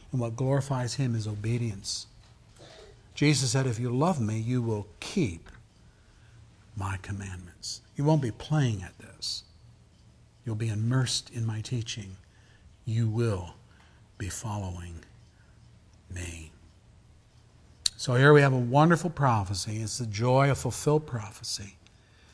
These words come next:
that Jesus gives us. But there are yet some things that are, they're coming. Some other prophecies that have been made, they're not fulfilled yet. What do we do about them?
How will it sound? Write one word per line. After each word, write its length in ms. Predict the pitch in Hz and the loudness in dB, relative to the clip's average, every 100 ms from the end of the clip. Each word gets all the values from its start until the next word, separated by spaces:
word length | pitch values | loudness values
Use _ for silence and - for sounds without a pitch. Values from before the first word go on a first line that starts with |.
| - - | -20 -16
that 100 | 110 | -10
Jesus 480 | - 135 135 139 113 | 0 2 4 2 0
gives 340 | 135 110 101 | 0 -2 -2
us. 280 | 101 98 - - | -6 -6 -8 -4
But 160 | 135 117 - - - - - - - - - - - - | -4 -4 -10 -18 -18 -20 -20 -20 -20 -20 -20 -20 -14 -2
there 160 | 127 | 2
are 60 | 127 | 4
yet 260 | 143 160 | 4 4
some 200 | 165 135 | 2 0
things 340 | 110 151 156 143 | 2 4 6 4
that 120 | 131 | 0
are, 120 | 123 - - - | -2 -6 -16 -2
they're 120 | 135 | -2
coming. 580 | - - 220 175 101 - - - - _ - - - - - - | -2 0 4 4 0 -8 -16 -20 -20 _ -20 -20 -20 -20 -20 -2
Some 160 | 143 | 4
other 180 | 156 190 | 6 4
prophecies 840 | - 175 202 226 165 - 117 127 | 4 4 4 0 -2 -2 -4 -4
that 100 | 131 | -4
have 100 | 120 | -2
been 180 | 113 117 | -2 0
made, 400 | 135 190 151 147 - - - - | 2 2 0 -2 -8 -20 -18 -4
they're 100 | 131 | 2
not 280 | 160 254 - | 4 2 2
fulfilled 480 | 185 - 240 262 | 0 4 4 4
yet. 260 | 143 95 - - - - _ - - | 0 -4 -10 -14 -18 -20 _ -20 0
What 80 | 185 | 6
do 60 | 220 | 8
we 80 | |
do 80 | 220 | 8
about 260 | 208 196 - | 6 4 4
them? 340 | 226 170 92 | -2 -2 -6